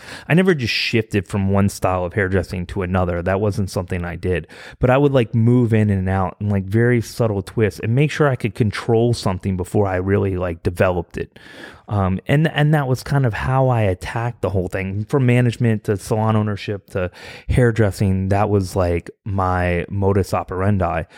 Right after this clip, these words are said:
right? And it is just what I did. And I, and it's, I didn't read a book. It, w-, it just came natural to me. It's, it's how I learn. It's how I think. And I would hope that most people would get on some sort of path that's similar,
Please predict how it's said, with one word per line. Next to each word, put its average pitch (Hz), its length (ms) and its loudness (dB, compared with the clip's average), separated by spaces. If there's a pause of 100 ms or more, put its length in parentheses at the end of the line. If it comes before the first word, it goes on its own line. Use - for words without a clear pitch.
(280)
right? 113 320 2
And 123 160 0
it 117 200 -6
is 135 340 2
just 135 320 2
what 107 380 -2
I 104 240 -2 (200)
did. 104 460 -2 (160)
And 117 120 2
I, 120 260 -4 (100)
and 135 180 0
it's, 123 220 -4 (320)
I 139 80 4
didn't 190 140 4
read 208 120 4
a 165 60 2
book. 123 500 0 (240)
It, 135 40 2
w-, 127 180 2
it 147 100 2
just 165 240 -2
came 151 220 2
natural 98 400 2
to - 100 -8
me. 98 300 0
It's, - 240 -6 (120)
it's 107 240 -2
how 113 300 0
I 107 120 2
learn. 98 420 -2
It's 82 140 -10
how 104 200 -4
I 101 140 -2
think. 95 420 -6 (380)
And 156 120 4
I 165 280 2 (200)
would 139 380 0
hope 156 440 -2
that 110 120 2
most 113 320 0
people 107 300 -4
would 98 160 -4
get 117 120 2
on 104 200 2
some 135 400 -2
sort 123 260 0
of - 160 -4
path 98 500 -4 (400)
that's 110 240 0
similar, 127 720 2